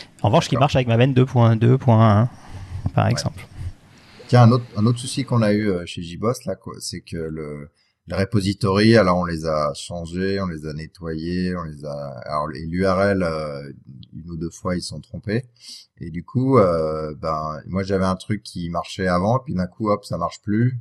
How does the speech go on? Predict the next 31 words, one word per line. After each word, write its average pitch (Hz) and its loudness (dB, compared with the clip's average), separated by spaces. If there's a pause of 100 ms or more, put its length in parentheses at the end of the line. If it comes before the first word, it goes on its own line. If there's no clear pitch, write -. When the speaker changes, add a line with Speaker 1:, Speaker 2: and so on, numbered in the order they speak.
(120)
Speaker 2:
Euh, 82 -12 (360)
c'est - -16
que, - -18
euh, 92 -8
ben, 76 -12
il 78 -12
y - -12
a 78 -10
un 80 -8
mec 90 -8
qui - -8
a, 76 -6 (160)
qui - -10
a - -12
pouillé 90 -2
le 92 0
repository 85 -6
d'une 80 -6
manière 82 -4
ou 82 -4
d'une 80 -4
autre. 110 -2 (640)
Alors, - -16
j'ai - -6
réussi 95 0
à 110 4
m'en 98 2
sortir 104 -2
avec 87 0
le 78 -6
settings 92 -4